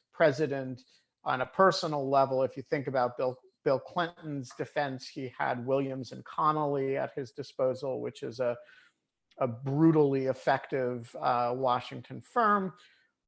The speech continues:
Um, that is not really the case right now. And the Justice Department is still the Justice Department,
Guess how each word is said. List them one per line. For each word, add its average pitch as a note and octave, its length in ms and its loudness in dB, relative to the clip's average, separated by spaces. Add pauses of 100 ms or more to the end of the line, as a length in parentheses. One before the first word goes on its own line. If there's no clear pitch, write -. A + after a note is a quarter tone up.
Um, D#3 600 4 (520)
that G#3+ 420 0
is D#4 200 4
not E3 360 4 (100)
really D#3+ 340 2
the C3 100 -4
case - 460 -6
right A#2 280 -8
now. G2+ 400 -12 (120)
And C#3 260 -4
the D3 60 -2
Justice F3 520 2
Department C#3+ 460 -2
is C3+ 120 -8
still C#3 260 -2
the B2+ 80 -4
Justice E3+ 680 0
Department, C3 600 -4